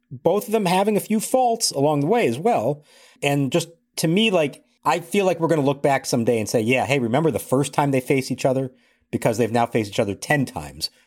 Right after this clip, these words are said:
over the years. I, I have a hunch we're gonna see these two a lot against each other over the years.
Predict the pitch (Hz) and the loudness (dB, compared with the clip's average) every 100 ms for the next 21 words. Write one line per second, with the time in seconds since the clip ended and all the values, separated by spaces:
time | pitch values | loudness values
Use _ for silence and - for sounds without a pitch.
0 | _ 110 95 87 85 76 76 110 123 117 | _ -6 -4 -6 -8 -8 -6 -2 -2 0
1 | 120 123 110 120 104 - 92 90 - 85 | 0 0 -2 -2 -4 -6 -8 -6 -6 -6
2 | 82 - 90 80 - _ - 92 90 87 | -8 -10 -10 -10 -14 _ -10 -4 -2 -2
3 | - _ 95 82 80 80 87 80 76 73 | -6 _ -8 -8 -8 -12 -12 -10 -12 -14
4 | 76 - - | -20 -20 -20